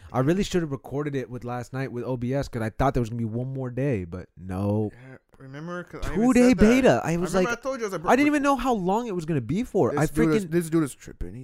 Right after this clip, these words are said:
Speaker 2: this is like, my account got hacked."
Speaker 1: So basically, I played somebody.
Speaker 2: They commented on his fucking
Speaker 1: Okay, so first of all, uh, uh, James, he says that he hopes there's an open beta before it comes out. I hope so too.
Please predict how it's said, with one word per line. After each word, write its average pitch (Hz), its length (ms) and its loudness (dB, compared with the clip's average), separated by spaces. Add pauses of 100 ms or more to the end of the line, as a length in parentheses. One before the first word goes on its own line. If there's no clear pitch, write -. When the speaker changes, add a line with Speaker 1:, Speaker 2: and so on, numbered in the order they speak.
Speaker 2:
this 131 100 -14
is - 40 -10
like, 71 120 -12
my - 120 -12
account - 320 -16
got - 160 -16
hacked." - 260 -16
Speaker 1:
So 170 240 4
basically, 170 580 -2
I 147 80 2
played 160 380 -4
somebody. 202 480 -4 (480)
Speaker 2:
They 120 120 -12
commented 127 680 -10
on 123 160 -16
his 110 140 -20
fucking 117 680 -18 (280)
Speaker 1:
Okay, 170 280 2
so 139 180 -4
first 180 300 -4
of 147 100 -4
all, 127 300 0 (260)
uh, 117 380 -2 (1000)
uh, 113 220 -4
James, 120 420 -6
he 131 80 -8
says 185 220 -6
that 156 200 0 (140)
he 131 120 -2
hopes 151 200 0
there's 135 200 -4
an 120 140 -8
open 131 300 0
beta 117 240 4
before 113 280 -2
it - 60 -10
comes 113 160 -6
out. 113 140 2
I 226 60 4
hope 427 200 0
so - 140 -2
too. 135 320 -4